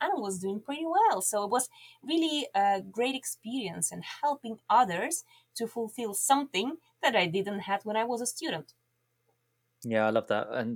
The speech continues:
Speaker 2: it's, it's really interesting, isn't it, how you've, you've seen there was a gap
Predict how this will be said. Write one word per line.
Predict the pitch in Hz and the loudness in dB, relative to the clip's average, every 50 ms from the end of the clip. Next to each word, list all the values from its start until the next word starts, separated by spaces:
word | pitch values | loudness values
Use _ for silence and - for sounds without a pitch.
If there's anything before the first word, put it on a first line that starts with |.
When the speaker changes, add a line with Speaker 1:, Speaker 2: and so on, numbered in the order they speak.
| - - - | -6 -6 -6
Speaker 2:
it's, | - 123 127 127 - - - | -6 -6 -6 -6 -8 -8 -8
it's | 139 127 - - | -8 -10 -6 0
really | 131 131 117 120 | 0 2 2 2
interesting, | 120 117 - 113 - - - 120 | 0 0 -2 -4 -6 -4 -2 -2
isn't | 113 104 107 | -2 -2 -2
it, | 107 - 107 | -4 -4 -2
how | 110 110 110 | 0 0 0
you've, | 107 104 110 113 104 - - _ _ _ - - - _ | 0 0 -2 -4 -4 -6 -12 _ _ _ -20 -20 -18 _
you've | 117 131 123 120 - | -4 -2 -2 -2 0
seen | - - 135 131 131 127 | 2 4 4 6 6 4
there | 120 113 | 4 2
was | 107 - - | 2 0 -4
a | 107 | -2
gap | - - 120 113 - - | 2 4 4 4 4 2